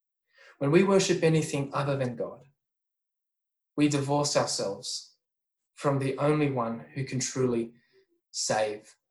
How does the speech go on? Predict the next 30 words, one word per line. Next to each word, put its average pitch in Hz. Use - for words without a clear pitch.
and 117
satisfy. 107
And 165
in 185
this, 175
we 156
see 165
our 139
need 139
for 135
a -
perfect 139
faithfulness. -
And 165
up 180
until 185
this 202
point, 143
I've 160
been 156
trying 185
to 202
help 180
us -
to 135
see 180
that 135
in 160
many 220
ways, 160